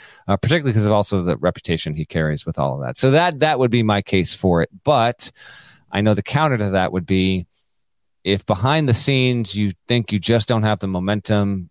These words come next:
you might have made the wrong hire, just pull the plug now. That could be the case, but th-, there's something to be said that, that maybe that won't be. Maybe we'll be talking about the Cardinals in the middle of next January,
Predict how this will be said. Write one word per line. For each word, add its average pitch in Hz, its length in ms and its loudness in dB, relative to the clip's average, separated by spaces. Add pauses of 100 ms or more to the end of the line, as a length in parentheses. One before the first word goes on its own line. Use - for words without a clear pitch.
you 90 100 -6
might 95 200 2
have 101 100 2
made 95 160 4
the 90 80 0
wrong 87 260 2
hire, 92 600 -2
just - 260 -6
pull 95 180 0
the 85 80 -2
plug 85 320 -2
now. 85 300 0
That 165 220 0
could 226 180 0
be 220 140 2
the 190 100 0
case, 170 400 2
but 147 340 0
th-, - 120 -6 (440)
there's - 160 -8
something 160 220 -4
to 170 60 0
be 165 60 2
said 165 200 2
that, 117 320 0
that 139 140 2
maybe 175 180 4
that 185 140 6
won't 175 180 2
be. 110 120 0
Maybe 135 220 2
we'll 175 120 4
be 165 100 2
talking 165 260 2
about 151 120 4
the - 80 -14
Cardinals 139 420 2
in 123 60 -2
the 127 80 2
middle 135 240 4
of 117 60 0
next 123 200 -2
January, 107 760 4